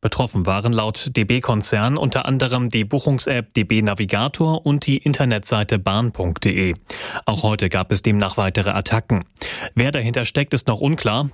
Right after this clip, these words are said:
Die Bild-Zeitung beruft sich auf interne Bahnquellen, wonach die Angriffe aus Russland gekommen sein sollen. Der Rüstungskonzern Rheinmetall darf die Militärsparte der Lürssen Werft kaufen. Die E-U-Kommission hat heute die entsprechende Erlaubnis erteilt.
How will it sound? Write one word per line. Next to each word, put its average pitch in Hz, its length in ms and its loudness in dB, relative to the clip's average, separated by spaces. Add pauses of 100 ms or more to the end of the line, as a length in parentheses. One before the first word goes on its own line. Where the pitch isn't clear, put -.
(100)
Die - 80 4
Bild-Zeitung 131 720 2
beruft 117 400 -2
sich 120 220 2
auf 117 240 -2
interne 117 500 2
Bahnquellen, 104 680 0
wonach 104 240 2
die 131 160 0
Angriffe 107 480 0
aus 123 240 -2
Russland 87 420 0
gekommen 87 360 0
sein 80 280 0
sollen. 82 300 0 (1600)
Der 170 100 2
Rüstungskonzern 175 720 0
Rheinmetall 117 640 0
darf 139 320 0
die 156 160 2
Militärsparte 135 960 0
der 110 180 0
Lürssen 123 400 0
Werft 85 280 -2
kaufen. 92 400 0 (480)
Die 113 220 2
E-U-Kommission 107 760 0
hat 131 200 -2
heute 135 340 0
die 123 140 0
entsprechende 113 680 0
Erlaubnis 87 560 -2
erteilt. 90 580 -2